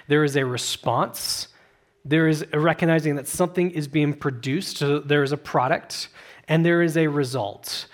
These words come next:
So response, product, result. And as we read this passage, we see that we are to respond with joy. So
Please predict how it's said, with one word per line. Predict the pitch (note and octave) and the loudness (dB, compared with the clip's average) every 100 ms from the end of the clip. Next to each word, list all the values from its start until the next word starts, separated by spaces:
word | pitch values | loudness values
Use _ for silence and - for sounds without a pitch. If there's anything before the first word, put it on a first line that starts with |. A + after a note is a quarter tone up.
| - | -16
So | - D3 | -2 0
response, | C#3+ - D#3+ D#3 F#3+ - - _ _ | 0 -2 0 0 0 -6 -12 _ _
product, | - D#3 C#3+ D3 - | 2 2 2 -4 -8
result. | C#3 C3 A#2 G#2 A2 - - - - - _ | -6 -6 -4 -8 -8 -14 -16 -16 -20 -20 _
And | - | 2
as | F#3 | 2
we | F#3+ F3+ | 2 0
read | E3+ F3 C4 C4 | -2 -2 -2 -2
this | A#3 | -6
passage, | - F#3 G3+ - C#3+ C3+ | -4 -2 -2 -2 -6 -2
we | D#3+ | -2
see | - C#3 C#3 | -2 -2 0
that | D#3+ F3 | 0 0
we | C#3+ D3+ | 0 0
are | F3+ | 0
to | F#3 G#3 | 0 -4
respond | G#3+ - - A#2 B2 C#3+ D#3 - - - | -6 -6 -4 -2 -2 -4 -6 -14 -20 -6
with | D#3+ E3 | -2 -2
joy. | C3+ B2+ E3 B3+ E3 A#2 - - _ _ _ | -4 -2 0 0 -2 -6 -14 -20 _ _ _
So | - D#3+ D#3+ D#3 D#3+ | -6 2 4 4 -2